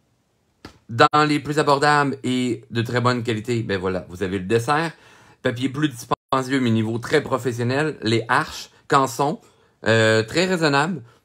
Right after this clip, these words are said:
Belle quantité de papier et tout ça, mais ça va dépendre. Puis il y a différentes textures, euh, quand même, là. Il y a vraiment plus de types de, de canson également, là. Mais là, euh, je me suis limité à un moment donné parce que, à un moment donné, il faut que j'aille une vie. Good!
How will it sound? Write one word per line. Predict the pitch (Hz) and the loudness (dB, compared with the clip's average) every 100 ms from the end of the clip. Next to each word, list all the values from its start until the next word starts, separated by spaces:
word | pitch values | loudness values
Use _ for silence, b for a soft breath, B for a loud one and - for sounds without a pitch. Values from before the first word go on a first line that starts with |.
| _ | _
Belle | 107 143 | 2 2
quantité | 147 143 - 139 | 4 0 -2 -6
de | |
papier | - 127 117 135 135 | -2 -4 -2 -4 -6
et | |
tout | 135 - | -10 -16
ça, | - 127 147 | -4 -2 -2
mais | 120 117 | -2 -2
ça | 113 | -2
va | 104 120 | -2 0
dépendre. | 107 113 120 131 120 110 | 0 0 -2 -2 -4 -4
Puis | 95 123 | -4 -4
il | |
y | |
a | 120 | -4
différentes | 117 120 107 127 117 | -4 -4 -2 -2 -4
textures, | 101 - 110 104 101 | -8 -8 -6 -6 -4
euh, | 92 | -8
quand | 90 92 | -6 -6
même, | 95 98 | -6 -6
là. | 92 | -6
Il | 87 | -6
y | |
a | 85 | -6
vraiment | 92 101 104 | -4 -4 -4
plus | 107 107 | -6 -6
de | 92 85 | -6 -6
types | - 107 | -6 -6
de, | 92 87 82 82 | -4 -2 -4 -6
de | - | -8
canson | 85 85 82 110 104 | -8 -6 -6 -6 -6
également, | 87 85 85 143 | -6 -6 -6 -6
là. | 156 165 B B B B - | -6 -10 B B B B -6
Mais | 95 | -2
là, | 98 | 2
euh, | 107 104 95 85 82 - _ | 2 2 0 -4 -8 -14 _
je | - | -4
me | 123 | -2
suis | 127 - 151 | -2 -4 -8
limité | 160 156 135 120 | -4 -4 0 2
à | 107 | 2
un | |
moment | 98 98 101 | 0 -2 -2
donné | 104 92 107 147 | -2 -2 -4 -4
parce | 139 117 | -6 -4
que, | 107 | -2
à | |
un | |
moment | 101 98 | -2 -2
donné, | 127 | -4
il | |
faut | 135 113 | -6 -8
que | 110 | -2
j'aille | 127 123 | 0 0
une | 104 | 0
vie. | 117 - B B B B B B B B - | -2 -6 B B B B B B B B -2
Good! | 175 254 165 95 | 6 8 6 4